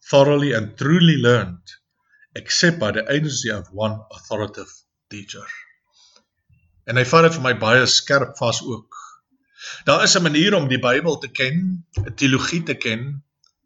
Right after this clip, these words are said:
sonder om God te ken. Ons het ongelukkig nie deur die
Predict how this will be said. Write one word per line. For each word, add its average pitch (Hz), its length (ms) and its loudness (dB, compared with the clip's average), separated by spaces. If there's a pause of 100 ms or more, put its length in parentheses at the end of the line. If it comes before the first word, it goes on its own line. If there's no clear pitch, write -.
(160)
sonder 131 280 0
om 123 80 -2
God 123 220 -6
te 120 100 -6
ken. 87 260 -10 (1500)
Ons 156 220 2
het 170 140 4
ongelukkig 139 580 0
nie 156 160 0 (180)
deur 120 200 2
die 123 120 -6